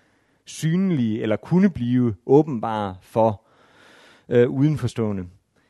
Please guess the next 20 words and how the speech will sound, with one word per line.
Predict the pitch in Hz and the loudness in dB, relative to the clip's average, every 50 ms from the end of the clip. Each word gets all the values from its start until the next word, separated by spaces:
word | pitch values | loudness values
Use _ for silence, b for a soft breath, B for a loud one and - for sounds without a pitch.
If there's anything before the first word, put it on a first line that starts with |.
| _ - | _ -4
De | 139 127 | 0 4
håbede, | 151 180 208 202 202 175 147 135 - | 8 8 8 8 8 6 4 4 2
at | - 127 127 - - _ | 0 -2 -2 -2 -6 _
det | - 135 | -4 -2
ville | 135 135 131 | -2 0 2
være | 123 127 120 | 2 2 0
tydeligt, | - - - 165 185 196 185 175 143 | 0 -2 -4 -2 0 0 0 0 -2
at | 123 117 113 - | -4 -6 -4 -2
deres | 127 120 113 - - | -2 -2 -2 0 -2
velgørenhed | 127 123 120 - 160 180 180 156 135 113 117 131 135 131 113 | -2 -2 2 2 2 2 2 0 -4 -4 -4 -4 -6 -6 -6
var | - 120 113 110 107 98 - _ _ _ _ - | -4 -2 -2 -2 -4 -6 -12 _ _ _ _ -4
udtryk | 156 175 - - - - 131 120 - - | -4 -2 -2 -4 -6 -4 -4 -4 -4 -10
for | _ - 131 123 127 131 143 - _ _ _ _ _ _ _ | _ 0 2 2 2 2 -2 -8 _ _ _ _ _ _ _
en | - 143 139 | -8 -6 -6
eller | 127 123 113 110 | -4 -4 -4 -4
anden | 117 131 135 | -4 -6 -6
form | - - 143 127 113 | -4 -4 -4 -4 -4
for | - - | -6 -10
gudgiven | 107 - - 143 160 170 - _ 123 117 120 120 120 117 107 95 _ _ _ _ _ _ _ | -12 -6 -4 -2 -2 -2 -4 _ -10 -6 -4 -4 -4 -4 -6 -12 _ _ _ _ _ _ _
kærlighed. | - 117 117 135 147 139 117 120 113 107 107 | -12 -8 -6 -6 -6 -4 -4 -4 -4 -4 -6